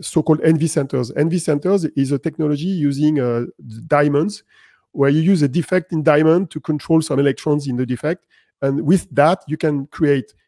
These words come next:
either a qubit for calculus, or you create a sensor, or you can even create memory with that, a quantum memory. So some startups start to say, "I'm gonna create a quantum computer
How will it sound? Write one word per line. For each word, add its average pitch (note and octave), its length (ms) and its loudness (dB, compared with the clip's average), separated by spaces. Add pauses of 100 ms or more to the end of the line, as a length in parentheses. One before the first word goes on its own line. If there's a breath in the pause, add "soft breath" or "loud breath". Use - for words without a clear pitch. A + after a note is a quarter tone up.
(120)
either G3+ 440 4
a C3+ 140 -2
qubit G3 360 0
for C#3 200 -8 (320)
calculus, C#3+ 540 -8 (580)
or G3 160 2
you A3+ 100 0
create E3+ 340 -2
a D3+ 60 -6
sensor, C#3 440 -12 (580)
or E3+ 120 0
you F#3+ 120 -2
can F#3+ 180 -4
even F#3+ 220 -4
create F#3 280 -2
memory D#3+ 380 -2
with A2 220 -14
that, A2 240 -14 (460)
a C#3 60 -4
quantum D#3+ 300 -4
memory. D3 400 -4 (400 soft breath)
So D#3+ 320 6
some A3 260 0
startups F#3+ 440 -4
start F3+ 320 -6
to F3 80 -10
say, E3 320 -2
"I'm A3+ 160 -4
gonna G#3 160 2
create F3+ 300 -4
a D3+ 40 -6
quantum D#3+ 280 -8
computer D3 600 -6